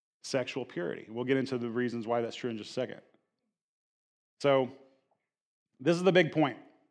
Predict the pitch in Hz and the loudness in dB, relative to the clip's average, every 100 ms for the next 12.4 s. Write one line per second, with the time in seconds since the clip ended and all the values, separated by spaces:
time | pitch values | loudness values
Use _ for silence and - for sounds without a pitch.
0 | _ 131 127 139 131 131 135 135 131 113 | _ 0 2 2 0 0 0 2 0 -4
1 | 127 123 117 123 120 131 123 113 117 107 | -6 -6 -6 -6 2 4 4 0 -6 -4
2 | 123 113 107 117 123 131 - 151 160 165 | -8 -8 -8 -4 -2 -4 4 8 8 6
3 | - 156 - 139 135 127 127 135 123 110 | 4 2 4 -2 0 0 0 0 -2 -4
4 | - 123 120 110 104 - 120 113 110 107 | -4 0 0 -2 -8 -4 -4 -2 -6 -10
5 | - 104 - - _ _ _ _ _ _ | -12 -10 -10 -16 _ _ _ _ _ _
6 | _ _ _ _ _ - 131 147 156 151 | _ _ _ _ _ -4 2 2 2 -2
7 | 139 147 - 117 110 107 - 107 107 110 | -2 -6 -6 -6 -6 -8 -8 -8 -8 -8
8 | 107 - 110 117 123 139 143 139 135 123 | -8 -8 -12 -4 -2 0 0 -2 -2 -6
9 | - 135 - _ _ _ _ _ _ _ | -6 -8 -10 _ _ _ _ _ _ _
10 | _ _ _ _ _ 143 143 151 135 143 | _ _ _ _ _ -4 0 2 4 2
11 | 139 135 123 131 131 131 139 135 135 131 | 2 4 4 4 4 2 0 0 0 0
12 | 127 - 127 | -2 -2 -6